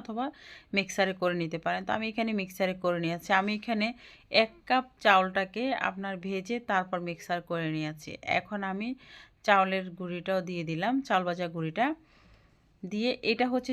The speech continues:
যে এই ছেঁকা ফুলি পিঠার আপনার পুরটা তৈরি করে নিচ্ছি। এখন এগুলা ভালো করে একদম চুলার আঁচটাকে medium to low হিটে রাখতে হবে, যাতে এই পুরটা যেন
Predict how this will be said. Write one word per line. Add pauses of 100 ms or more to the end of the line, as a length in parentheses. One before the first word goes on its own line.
যে (180)
এই
ছেঁকা
ফুলি
পিঠার (340)
আপনার
পুরটা (120)
তৈরি
করে (100)
নিচ্ছি। (840)
এখন (120)
এগুলা (120)
ভালো (100)
করে (300)
একদম (100)
চুলার
আঁচটাকে (140)
medium
to
low
হিটে
রাখতে
হবে, (160)
যাতে (240)
এই (500)
পুরটা (100)
যেন